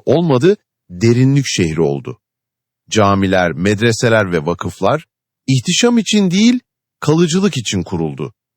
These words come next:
Edirne'nin tarih sahnesinde geri planda anlatılması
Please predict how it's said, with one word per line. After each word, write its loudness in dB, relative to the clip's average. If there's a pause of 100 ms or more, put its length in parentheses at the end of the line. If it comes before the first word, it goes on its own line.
(600)
Edirne'nin 2
tarih 0
sahnesinde 0
geri -2
planda 0
anlatılması 0